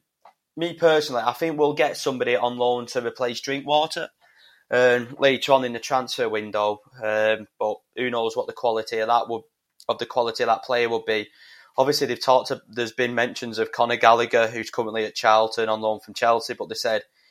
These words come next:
he's not coming back. Um, a player that I'd like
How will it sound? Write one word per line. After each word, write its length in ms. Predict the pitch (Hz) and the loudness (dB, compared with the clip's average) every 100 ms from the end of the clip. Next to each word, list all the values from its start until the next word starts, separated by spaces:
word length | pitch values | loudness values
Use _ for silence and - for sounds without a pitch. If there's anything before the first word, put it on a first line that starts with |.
| _ - | _ -8
he's 240 | 131 127 | -6 -4
not 200 | 135 - | -4 -4
coming 240 | - 123 113 | -6 -8 2
back. 260 | 123 127 - - _ _ _ - | 8 8 6 -12 _ _ _ 0
Um, 340 | 127 123 117 - | 4 4 2 -4
a 60 | |
player 260 | 139 175 165 | 0 6 6
that 140 | 156 | 8
I'd 260 | 139 156 151 | 10 10 10
like 320 | 135 120 117 | 8 6 4